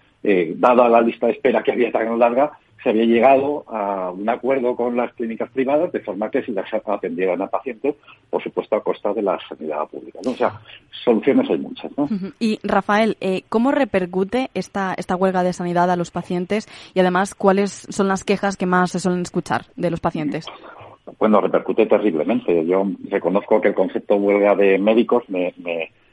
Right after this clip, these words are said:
Speaker 1: me chirría, ¿no?
Speaker 2: Ujú.
Speaker 1: Por, por lo que quiere decir de dejar de atender a gente. Segundo, por lo que quiere decir de atender, de que, mm, a, a, hasta para ir a por una receta te tendrás que ir a, a urgencias, un hospital donde afortunadamente se ponen unos servicios médicos muy amplios,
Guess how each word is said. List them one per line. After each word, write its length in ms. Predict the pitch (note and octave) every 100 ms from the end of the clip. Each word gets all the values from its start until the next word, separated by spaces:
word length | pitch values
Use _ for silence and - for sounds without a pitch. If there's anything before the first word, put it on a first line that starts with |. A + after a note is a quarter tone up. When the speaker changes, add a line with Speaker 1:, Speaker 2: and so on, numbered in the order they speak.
| -
Speaker 1:
me 180 | E2+ D#2+
chirría, 560 | - F#2 G2 D3 F#2+ F2
¿no? 160 | C3
Speaker 2:
Ujú. 80 | F2+
Speaker 1:
Por, 180 | G2+ - -
por 160 | F2+
lo 120 | F2
que 120 | - -
quiere 260 | G#2+ A2
decir 280 | G#2 - A#2+
de 100 | B2
dejar 260 | F#2+ - G2+
de 100 | G2+
atender 320 | F2 E2 D#2
a 60 | -
gente. 260 | F2 D2+
Segundo, 340 | - F2+ B2+ B2+
por 100 | B2
lo 100 | G#2+
que 100 | G2
quiere 200 | A#2+ B2
decir 260 | - C#3+
de 100 | D3
atender, 500 | G#2 - E2+ F2+ A2 - - - -
de 200 | A2+ -
que, 220 | C3 C#3 _ _
mm, 380 | - F#2+ F#2+ D#2 -
a, 120 | - F#2+
a, 100 | F#2+ -
hasta 340 | G#2+ - F#2
para 180 | F#2+ F#2+
ir 120 | A2
a 80 | A#2
por 180 | B2 A#2+ -
una 220 | B2+ A#2+
receta 340 | A#2+ - C#3 C#3+
te 120 | -
tendrás 400 | G2+ F#2 F#2+ -
que 100 | A2
ir 100 | - -
a, 280 | G2 F#2+ -
a 120 | F2+
urgencias, 520 | F2 - A2 G2 A2 A#2+
un 80 |
hospital 440 | G#2+ - G#2 D3+ E3 - - -
donde 240 | A2 F#2+
afortunadamente 880 | - G2 - F#2+ A2 A2+ C3 B2 C#3
se 100 | -
ponen 200 | F#2+ F#2+
unos 180 | F#2+ G#2+
servicios 340 | F#2 - G2
médicos 360 | A#2 B2 D3 - - - -
muy 240 | G2 G2+
amplios, 420 | A2 A#2+ D#2+ D2